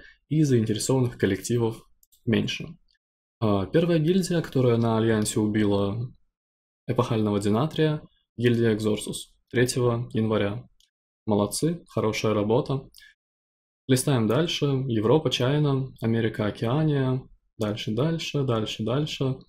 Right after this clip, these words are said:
Тайвань имеется, да, например. Листаем, листаем, листаем, листаем. И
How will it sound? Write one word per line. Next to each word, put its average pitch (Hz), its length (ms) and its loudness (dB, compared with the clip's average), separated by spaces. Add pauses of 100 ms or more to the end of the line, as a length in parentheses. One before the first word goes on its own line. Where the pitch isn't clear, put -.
(340)
Тайвань 117 480 2 (200)
имеется, 139 520 -2
да, 113 160 0
например. 127 580 -4 (680)
Листаем, 107 520 0
листаем, 156 520 -2
листаем, 110 500 -2
листаем. 139 800 -2 (1080)
И 156 240 2